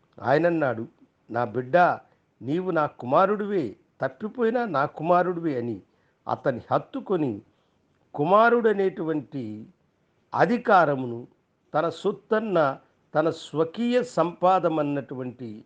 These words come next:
కృపను ఆయన అనుగ్రహించినాడు. కనుక దేవుని బిడ్డలారా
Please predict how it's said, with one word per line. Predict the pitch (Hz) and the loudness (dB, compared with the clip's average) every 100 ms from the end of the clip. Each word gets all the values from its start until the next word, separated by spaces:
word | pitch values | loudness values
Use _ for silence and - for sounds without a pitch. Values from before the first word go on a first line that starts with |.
| _ _ _ - | _ _ _ -6
కృపను | 143 175 226 220 180 170 - | -2 0 0 2 2 0 -2
ఆయన | 120 139 127 113 101 - _ | 2 2 0 -4 -8 -14 _
అనుగ్రహించినాడు. | 120 170 135 139 110 - 101 92 87 _ _ _ _ _ 110 | -6 -6 -6 -6 -8 -10 -14 -14 -16 _ _ _ _ _ -12
కనుక | 101 123 | -6 -6
దేవుని | 104 139 156 156 | -2 -2 0 -2
బిడ్డలారా | 127 104 95 | -4 -10 -14